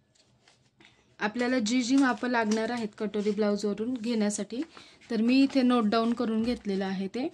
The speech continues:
तर त्याच्यामध्ये सगळ्यात पहिल्यांदा लागणार आहे ब्लाऊजची पूर्ण उंची, chest, कंबर, बाही, दंडघेर,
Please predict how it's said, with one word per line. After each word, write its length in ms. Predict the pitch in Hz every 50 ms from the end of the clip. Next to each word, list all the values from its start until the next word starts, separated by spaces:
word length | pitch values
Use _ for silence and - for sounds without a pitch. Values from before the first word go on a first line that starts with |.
| _ - - - - - _ _
तर 80 | - 226
त्याच्यामध्ये 560 | 214 - 240 233 226 - 262 262 269 254 285
सगळ्यात 300 | 269 - 269 220 233 233
पहिल्यांदा 440 | 220 - 247 247 240 240 226 214 220
लागणार 360 | 220 214 208 214 214 214 208
आहे 200 | 214 208 208 226
ब्लाऊजची 500 | 208 202 220 214 208 214 214 - - -
पूर्ण 360 | 214 - 247 247 214 240 247
उंची, 540 | 240 233 220 208 196 185 - - 220 247 311 - _ _ _ _ _ _ _ _ _ _ _ _ _ _ _ _ _ _ _ _ _ _ _ _ -
chest, 440 | 247 226 226 269 - - - - _ _ _ _ _ _ _ _ _ _ _ _ _ _ _
कंबर, 480 | - 247 233 226 220 208 202 208 247 294 - _ _ _ _ _ _ -
बाही, 540 | 214 190 220 226 220 214 202 208 214 247 294 - _ _ _ -
दंडघेर, 640 | 208 226 233 233 233 226 233 226 190 214 208 226